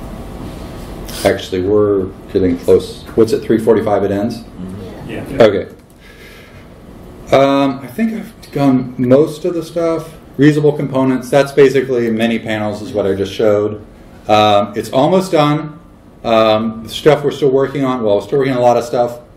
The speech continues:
Speaker 1: um, which anybody is welcome to help with also. <laughs> Uh, translatable overrides, so the idea that each one could have its own. Um, the other thing is content moderation. Basically,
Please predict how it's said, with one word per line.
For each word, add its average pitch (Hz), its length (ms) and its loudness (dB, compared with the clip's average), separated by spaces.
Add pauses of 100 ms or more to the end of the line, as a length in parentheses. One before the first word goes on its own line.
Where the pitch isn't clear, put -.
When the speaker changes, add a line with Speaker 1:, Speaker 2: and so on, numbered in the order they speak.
(300)
Speaker 1:
um, 95 480 -2
which 107 380 -2
anybody 117 380 0
is 95 140 -2
welcome 104 260 0
to 87 80 -8
help - 260 -4
with - 340 -4
also. 104 540 -2
<laughs> - 40 -16 (800)
Uh, 104 580 4 (420)
translatable 156 580 4
overrides, 131 720 2
so - 180 0
the 120 200 2 (100)
idea 117 300 4
that 113 200 -2
each 120 220 -2
one 120 240 -2
could 110 100 -4
have 104 180 0
its 98 140 -2
own. 117 440 -2 (600)
Um, 110 200 2
the 120 80 6
other 147 200 6
thing 139 420 -2
is 120 300 0
content 139 420 -2
moderation. 120 680 2
Basically, 123 680 0